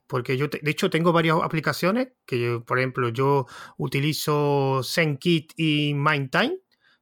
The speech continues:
que ya he hablado con, ya he hablado de ella en, en mi, en este podcast,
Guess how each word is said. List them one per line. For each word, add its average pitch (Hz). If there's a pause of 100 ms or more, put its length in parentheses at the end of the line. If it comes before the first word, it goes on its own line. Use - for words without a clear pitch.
que 131
ya 131
he -
hablado 127
con, 135
ya 131
he 127
hablado 131
de 127
ella 123
en, 120
en 131
mi, 123
en 135
este 131
podcast, 180